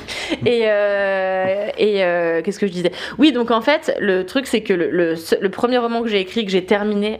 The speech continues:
euh, en décembre, là, euh, ça a été la, franchement la plus belle expérience professionnelle de ma vie.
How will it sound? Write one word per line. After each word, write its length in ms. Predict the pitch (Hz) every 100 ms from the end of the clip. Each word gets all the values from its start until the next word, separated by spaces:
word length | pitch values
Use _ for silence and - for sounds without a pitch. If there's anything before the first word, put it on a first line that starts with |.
| -
euh, 720 | 175 165 165 160 135 139 139 -
en 120 | 175
décembre, 500 | 175 170 226 285 208
là, 180 | 208 208 - - - - -
euh, 220 | 190 170 175
ça 180 | -
a 20 | 185
été 340 | 180 226 220
la, 160 | 185 143 -
franchement 440 | - 226 247 254
la 80 | 196
plus 160 | 170 180
belle 160 | 196
expérience 540 | 220 220 202 190 190 -
professionnelle 640 | - 185 175 185 175 175 -
de 100 | 170
ma 140 | 170 160
vie. 220 | 208